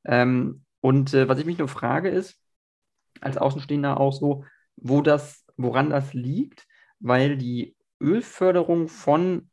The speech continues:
äh, von jetzt Russland zum Beispiel, Ölförderung von Saudi-Arabien, die Ölförderung in den U S A, äh, also in den wesentlichen ölfördernden Ländern,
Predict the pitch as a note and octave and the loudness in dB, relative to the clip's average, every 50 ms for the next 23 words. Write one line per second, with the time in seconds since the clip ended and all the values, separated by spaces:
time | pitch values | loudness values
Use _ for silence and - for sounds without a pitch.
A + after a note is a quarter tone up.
0 | _ - C3+ C#3 C#3 C#3 C3+ B2+ C3+ - - D3 D3 D3+ C#3+ C#3 C#3 - - - | _ -6 -2 0 0 2 0 -2 -4 -4 -2 0 2 2 2 0 -2 -6 -2 -2
1 | A#2+ A#2 - - - C#3 C#3+ - - - A#2 B2 A#2+ A#2 A#2 - - B2+ B2 B2 | 0 0 -2 -4 -6 -6 -6 -6 -8 -6 -4 -4 -4 -4 -6 -6 -4 -2 -2 0
2 | - C3+ D3 D#3+ D#3 - C#3+ C#3 C3+ C3+ C3+ C#3 C3+ C3+ C3+ - - C#3 C#3 C#3 | 2 2 0 0 2 0 0 0 2 0 0 0 -2 -2 -4 -4 -2 -2 0 2
3 | C3+ C3+ C3 C3 C3+ C3 B2 B2 B2 B2+ C3 B2 B2 A#2+ A#2+ A#2+ C3 B2 A#2 - | 2 2 0 0 -2 -4 -4 -2 -2 -2 -2 -2 -4 -6 -6 -6 -6 -6 -6 -6
4 | - - C#3 C3+ C3+ C3+ C3+ C3+ C3+ - - _ _ _ - C#3 C#3+ C#3+ C#3+ C3 | -4 -4 -2 0 0 0 0 0 -2 -6 -12 _ _ _ -2 2 4 4 4 4
5 | - - C#3 C3+ C3+ C3+ C3+ - - - C3 B2+ B2 A#2+ A2+ - _ _ _ _ | 2 2 4 4 2 2 -2 -8 -6 -4 -2 -2 -2 -2 -4 -8 _ _ _ _
6 | _ _ _ - - C3 B2+ B2 B2 B2+ B2+ B2 A#2+ - - - - - - - | _ _ _ -4 0 2 4 4 4 4 2 2 -2 -4 -10 -14 -14 -14 -12 -12
7 | - - - - - - - - _ _ _ - - - - - - - C#3 C3 | -12 -14 -14 -16 -16 -18 -20 -20 _ _ _ -20 -20 -20 -16 -4 0 0 2 2
8 | B2+ D3 D3 C3+ B2+ D3+ E3+ F3 F3+ D#3+ D#3 E3 D#3+ E3 - - - D3+ C#3+ C#3+ | 4 4 4 6 8 8 8 8 6 2 0 0 -2 0 2 2 2 2 2 2
9 | C#3 C3+ C3+ C3 B2 A#2+ B2+ B2+ B2 A#2+ B2 B2 C3+ C#3 | 2 2 2 0 0 0 0 0 -2 -2 -4 -6 -8 -10